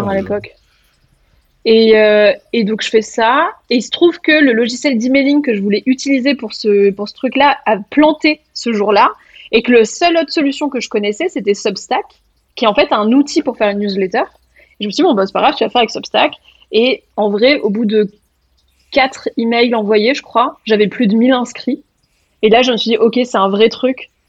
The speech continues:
Speaker 2: donc, euh, tu vas continuer. » Et j'ai continué.
Speaker 1: D'accord, ouais. C'est comme ça que t'as lancé la newsletter. Ouais, effectivement,
Speaker 2: C'est
Speaker 1: l'histoire
Speaker 2: comme ça
Speaker 1: est
Speaker 2: que la
Speaker 1: assez
Speaker 2: newsletter,
Speaker 1: folle.
Speaker 2: euh,
Speaker 1: <laughs>
Speaker 2: oui, tu vois, ça n'a absolument rien à voir, quoi. C'est ça que j'ai lancé la
Speaker 1: Ouais.
Speaker 2: newsletter,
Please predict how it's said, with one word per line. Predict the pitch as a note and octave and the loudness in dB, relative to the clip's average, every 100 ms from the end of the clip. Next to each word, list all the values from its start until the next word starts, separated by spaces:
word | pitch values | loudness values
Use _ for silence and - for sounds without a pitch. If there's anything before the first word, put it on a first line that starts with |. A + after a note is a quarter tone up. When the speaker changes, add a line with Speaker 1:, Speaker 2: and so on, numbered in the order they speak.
| _ | _
Speaker 2:
donc, | G#3 A#3 G#3+ | -8 -2 0
euh, | |
tu | F#3+ G#3+ | 0 0
vas | A3 | -2
continuer. » | G3+ - G3+ - _ | -2 -8 -10 -12 _
Et | A3+ | 0
j'ai | G#3 | 2
continué. | G#3+ G#3 - G#3 - _ _ _ _ _ _ _ _ _ _ _ _ _ A2+ | 0 -2 -10 -12 -14 _ _ _ _ _ _ _ _ _ _ _ _ _ -10
Speaker 1:
D'accord, | A2+ F#2+ F2 | -8 -6 -8
ouais. | F#2 _ _ _ | -10 _ _ _
C'est | - F2+ | -18 -14
comme | F#2+ | -12
ça | - G2+ | -10 -10
que | |
t'as | - | -8
lancé | F2 F2 G2 | -8 -8 -8
la | F2 | -8
newsletter. | F2 F2 E2 E2 G2 _ _ _ _ _ | -10 -10 -12 -14 -18 _ _ _ _ _
Ouais, | E2 | -14
effectivement, | - D#2+ - F#2 | -12 -14 -10 -10
Speaker 2:
C'est | F#2 G#3+ | -2 0
Speaker 1:
l'histoire | A3 | 0
Speaker 2:
comme | A3 | 0
ça | C4 | 0
Speaker 1:
est | |
Speaker 2:
que | |
la | B3+ | 0
Speaker 1:
assez | A3 | 0
Speaker 2:
newsletter, | G#3+ G#3 A3+ A#3 | 2 2 2 0
Speaker 1:
folle. | A3+ G3+ G3 G#3 G#3+ C5 A#4 C5 B4+ - | 0 2 2 0 -4 -8 -10 -14 -8 -2
Speaker 2:
euh, | - | 2
Speaker 1:
<laughs> | |
Speaker 2:
oui, | E4 C#4 | 4 4
tu | C4 | 4
vois, | D#4 | 4
ça | D#4+ B3+ | 4 4
n'a | A3+ A#3 | 4 2
absolument | A#3+ D4 D4 C#4 | 4 6 6 6
rien | B3 | 4
à | C4+ | 4
voir, | D#4+ D4+ - | 4 2 0
quoi. | A3+ - _ _ _ _ | -4 -4 _ _ _ _
C'est | A#3+ | 2
ça | C4+ | 4
que | |
j'ai | B3+ | 4
lancé | A#3 B3 | 4 4
la | A#3 | 4
Speaker 1:
Ouais. | A3 | 4
Speaker 2:
newsletter, | G#3 G3+ A#3+ C#4+ | 2 4 4 4